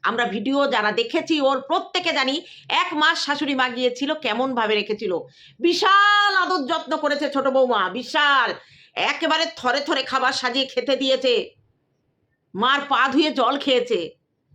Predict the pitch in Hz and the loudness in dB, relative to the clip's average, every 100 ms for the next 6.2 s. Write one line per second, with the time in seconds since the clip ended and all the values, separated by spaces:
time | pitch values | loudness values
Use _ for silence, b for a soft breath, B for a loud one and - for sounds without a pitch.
0 | _ _ b - 247 285 359 262 277 320 | _ _ b -2 0 2 0 2 2 2
1 | 339 320 320 320 285 285 311 269 285 302 | 2 0 0 -2 0 0 2 2 2 0
2 | 277 311 247 - 240 311 359 349 339 339 | 0 -2 -4 0 4 4 4 2 0 0
3 | 320 277 208 - _ _ _ _ _ _ | 0 0 -4 -10 _ _ _ _ _ _
4 | _ _ 190 202 247 - 233 240 247 277 | _ _ -2 0 0 -2 -2 0 -2 -4
5 | - 233 233 247 254 233 214 233 254 202 | -4 -6 -2 -2 -2 -2 -2 -4 -6 -8
6 | 196 | -4